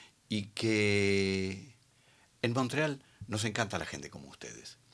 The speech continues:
Salimos del hotel, nos fuimos a la plaza enfrente a llorar los dos. Eh, digamos, nos pareció tan increíble que un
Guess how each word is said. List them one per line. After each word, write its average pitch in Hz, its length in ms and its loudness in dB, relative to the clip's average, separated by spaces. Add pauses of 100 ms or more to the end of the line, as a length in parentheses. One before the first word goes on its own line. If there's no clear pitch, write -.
(1000)
Salimos 104 640 0
del 90 140 2
hotel, 101 460 -4 (100)
nos 85 180 -6
fuimos 92 360 -6
a 87 40 -2
la 82 160 -4
plaza 92 280 -4
enfrente 90 340 -8
a 80 60 -2
llorar 76 380 -4
los 71 220 -12
dos. 67 280 -12 (1600)
Eh, 98 60 2
digamos, 113 240 4
nos 113 120 -2
pareció 127 380 2
tan 165 160 4
increíble 123 720 4
que - 100 -4
un 104 200 0